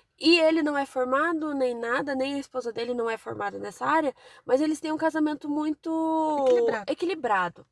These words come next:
Speaker 1: né? Se você for ver, não, não, não são religiosos, né? Mas, é, falam de Deus, é, conhecem a Deus, seguem a Je-, a Jesus
Speaker 2: Tenta
Speaker 1: Cristo, mas
Speaker 2: aplicar na
Speaker 1: não
Speaker 2: vida
Speaker 1: tenta
Speaker 2: dia a
Speaker 1: aplicar
Speaker 2: dia,
Speaker 1: na
Speaker 2: né?
Speaker 1: vida, exatamente. A, ou seja, não é por def-,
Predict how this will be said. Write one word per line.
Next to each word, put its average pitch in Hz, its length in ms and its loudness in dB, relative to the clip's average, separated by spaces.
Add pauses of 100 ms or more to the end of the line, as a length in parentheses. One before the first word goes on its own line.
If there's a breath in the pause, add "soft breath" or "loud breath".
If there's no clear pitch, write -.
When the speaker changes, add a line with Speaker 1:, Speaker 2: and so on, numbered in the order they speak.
Speaker 1:
né? 208 220 -8
Se 220 100 -16
você 220 220 -10
for 226 240 -8
ver, 220 240 -2 (340 loud breath)
não, 233 380 2
não, 233 420 0
não 226 200 0
são 202 1160 -2
religiosos, 240 1160 0 (100)
né? 403 340 -8 (400 loud breath)
Mas, 214 1160 -2
é, 208 280 -4
falam 269 420 -2
de 180 140 -14
Deus, 226 680 -6
é, 190 560 -8 (300)
conhecem 214 580 -4
a 180 60 -4
Deus, 196 300 -6
seguem 240 440 -6
a 196 40 -6
Je-, 175 160 -14
a 202 100 -16
Jesus 190 260 -12
Speaker 2:
Tenta 240 220 2
Speaker 1:
Cristo, 269 100 -6
mas - 100 0
Speaker 2:
aplicar 233 120 2
na 240 120 4
Speaker 1:
não 240 60 2
Speaker 2:
vida 226 320 -2
Speaker 1:
tenta 226 100 -4
Speaker 2:
dia 247 100 2
a 240 40 4
Speaker 1:
aplicar 196 260 -6
Speaker 2:
dia, 175 120 -2
Speaker 1:
na 165 60 -2
Speaker 2:
né? 190 60 -8
Speaker 1:
vida, 208 200 -6
exatamente. 208 680 -4
A, - 260 0
ou 240 140 4
seja, 226 240 -2
não 240 140 2
é 254 80 2
por 294 160 -10
def-, 285 180 -8